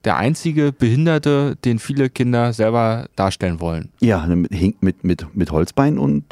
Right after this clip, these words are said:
Speaker 2: ein Auge.
Speaker 1: Ja, cool, oder?
Speaker 2: Ja. Stimmt.
Speaker 1: Also wie sind Sie mit den, äh, äh, Nachbarkindern umgegangen?
Speaker 2: Weiß ich nicht.
Speaker 1: Sagen Sie jetzt, oh Gott, ich bin
Speaker 2: Ich war
Speaker 1: froh,
Speaker 2: immer der
Speaker 1: dass Sie
Speaker 2: Jüngste.
Speaker 1: ich bin froh, dass Sie, ja, dann haben Sie
Speaker 2: Die waren
Speaker 1: sowieso
Speaker 2: alle
Speaker 1: die
Speaker 2: älter als
Speaker 1: Karte,
Speaker 2: ich.
Speaker 1: äh, gezogen, ja. Dann
Speaker 2: Ja.
Speaker 1: sind Sie quasi schon,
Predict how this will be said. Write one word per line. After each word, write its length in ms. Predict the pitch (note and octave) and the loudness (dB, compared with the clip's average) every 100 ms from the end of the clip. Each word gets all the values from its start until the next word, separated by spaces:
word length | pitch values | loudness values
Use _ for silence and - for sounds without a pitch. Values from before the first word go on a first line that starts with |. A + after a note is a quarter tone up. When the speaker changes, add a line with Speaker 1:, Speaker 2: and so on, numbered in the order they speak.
| - | -2
Speaker 2:
ein 180 | F2+ E2 | 0 0
Auge. 300 | D2+ D2+ D2+ _ G#2 | -2 -4 -8 _ -4
Speaker 1:
Ja, 160 | E2+ D#2 - | -4 -4 -4
cool, 160 | A2+ F#2 | -4 -4
oder? 380 | F2+ G#2 C3 - | -4 -6 -6 -4
Speaker 2:
Ja. 180 | E2 D2 - _ _ _ _ _ _ _ _ _ _ _ _ | -2 -2 -8 _ _ _ _ _ _ _ _ _ _ _ _
Stimmt. 440 | - - F2 D#2+ - _ | -16 -4 -4 -4 -8 _
Speaker 1:
Also 200 | A2+ A#2 | -4 -2
wie 80 | A#2 | 0
sind 180 | B2+ B2 | -2 -2
Sie 280 | B2+ A#2+ | -2 -2
mit 180 | A2 A2 | -2 -6
den, 220 | A2 G2+ G2 | -4 -4 -4
äh, 480 | F#2 F#2 F#2+ G2+ | -4 -4 -4 -4
äh, 40 | F#2+ | -2
Nachbarkindern 640 | G2 F#2+ G2+ F2+ G#2 F#2 | -4 -2 -4 -4 -4 -4
umgegangen? 520 | F2 F#2+ F2 F2 D#2+ D#2+ _ _ _ _ _ _ _ | -4 -4 -4 -6 -8 -14 _ _ _ _ _ _ _
Speaker 2:
Weiß 220 | F#2 A#2 | -2 -2
ich 60 | A#2 | 0
nicht. 180 | D#2 | 0
Speaker 1:
Sagen 200 | D#2 A#2 | 2 2
Sie 100 | A#2+ | 2
jetzt, 220 | B2+ - - - | 0 -2 -14 -20
oh 80 | - | -14
Gott, 240 | F2 - _ | -14 -14 _
ich 80 | - | -8
bin 100 | E2 | -2
Speaker 2:
Ich 60 | |
war 60 | G#2+ | 2
Speaker 1:
froh, 60 | |
Speaker 2:
immer 60 | G#2 | 4
der 60 | G#2+ | 4
Speaker 1:
dass 60 | |
Sie 60 | F2 | 4
Speaker 2:
Jüngste. 340 | G2+ G#2 E2+ D#2 _ _ - | 2 0 -4 -6 _ _ -8
Speaker 1:
ich 80 | |
bin 100 | - | -4
froh, 200 | G#2 C3 | -2 0
dass 180 | C3 A2+ | 0 0
Sie, 120 | A2+ | -4
ja, 140 | G#2 F#2 | -4 -2
dann 160 | G2 | 0
haben 100 | G#2 | -2
Sie 80 | G#2+ | -2
Speaker 2:
Die 80 | G2+ | 0
waren 100 | F#2 | 2
Speaker 1:
sowieso 140 | F2 F2 | 2 2
Speaker 2:
alle 60 | |
Speaker 1:
die 60 | E2+ | 2
Speaker 2:
älter 220 | F2 F#2+ | 2 2
als 120 | F#2 | 2
Speaker 1:
Karte, 120 | F#2 F#2 | 0 -2
Speaker 2:
ich. 220 | F2+ F2 | -2 -2
Speaker 1:
äh, 40 | |
gezogen, 440 | F2 - G2+ F2 F2+ | -4 -6 -4 -4 -4
ja. 220 | E2+ E2+ | -4 -6
Dann 180 | - F#2+ | -4 0
Speaker 2:
Ja. 40 | F2 | 2
Speaker 1:
sind 140 | E2+ | 2
Sie 100 | F#2+ | -2
quasi 360 | - G2 F2+ F2 | -2 -2 -2 -4
schon, 340 | G2 F#2 F2 | -4 -4 -6